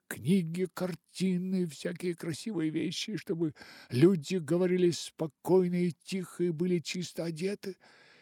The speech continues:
и мысли, чтоб у них были чистые. Тот воздух, которым я всю жизнь дышал, пахнет кухней, вином, руганью и разговорами о квартирной плате.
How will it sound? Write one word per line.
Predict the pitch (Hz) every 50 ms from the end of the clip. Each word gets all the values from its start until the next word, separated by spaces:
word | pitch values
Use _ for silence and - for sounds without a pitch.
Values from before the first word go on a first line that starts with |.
| _
и | - 127 147
мысли, | 160 180 202 214 220 220 220 214 190 - - - - 156 180 190 196 196 190 190
чтоб | 180 143 - - - - 175 170 131 -
у | 165
них | 175 175 175 151 139
были | 151 180 180 180 175 - _
чистые. | - - - - 196 202 190 - - - - - - - - - - - - - _ _ _ _ _ _ _ _ _ - - -
Тот | - 160 165 135
воздух, | 127 143 175 208 196 175 170 175 170 143 -
которым | - 147 139 - 147 143 143 143 135 120 - _ _ - - - - - _ _ _ _ _
я | - 131 135 139
всю | 123 - - 139 131
жизнь | 110 113 135 139 123 107 110 113
дышал, | 107 123 123 120 - - - 117 117 117 - 123 _ _ _ _ _ _ _ _ _ _ -
пахнет | - - 139 135 - 131 120 113 - _
кухней, | - - 143 156 147 - - - 143 143 117 113
вином, | 113 117 113 113 110 107 120 135 151 147 143 131 123 117
руганью | 110 110 101 113 135 156 160 143 131 135 135 135 123 123 117 117
и | 113
разговорами | 113 113 107 110 - 117 120 139 165 165 156 151 147 139 135
о | 131
квартирной | - - 123 123 110 - - 143 139 135 123 123 120 107
плате. | - - - - - 131 - -